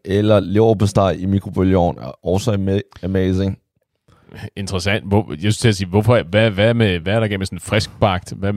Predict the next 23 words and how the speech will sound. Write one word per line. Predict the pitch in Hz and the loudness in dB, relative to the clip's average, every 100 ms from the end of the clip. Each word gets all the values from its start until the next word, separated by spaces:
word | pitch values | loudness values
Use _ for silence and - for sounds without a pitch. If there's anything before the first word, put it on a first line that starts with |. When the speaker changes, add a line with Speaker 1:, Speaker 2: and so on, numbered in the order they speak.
| 98 | -4
Speaker 2:
en | 95 90 | -6 -8
frisk, | 90 - 113 117 - 78 87 92 95 | -10 -4 -2 -2 -6 -16 -10 -10 0
lun | 113 120 104 | 0 0 0
leverpostej, | 101 101 101 104 101 87 | 0 0 2 2 2 0
nylavet, | 92 101 104 90 92 | 0 0 2 0 -2
eller | 95 92 | -2 -4
en | 90 | -4
frisk, | - 104 - | 0 0 -2
lun | 101 110 113 98 | -2 0 0 0
donut? | 90 98 104 95 101 | 0 0 -2 -6 -6
Er | |
det | 101 | -4
sådan | 107 | -2
en | 120 | -2
kinesisk | 107 131 139 123 | -4 -4 -4 -4
ting | - 110 | -2 -2
at | 101 | -2
have | 101 | -2
sådan | 104 110 | -2 -2
en | 98 92 92 | -2 -4 -2
mikrobølgeovnsfetish, | 104 - 110 104 95 92 - - 92 92 - - | 0 2 2 4 4 0 -2 -2 0 -2 -4 -8
eller | 92 92 | -6 -4
hvad? | 92 | -4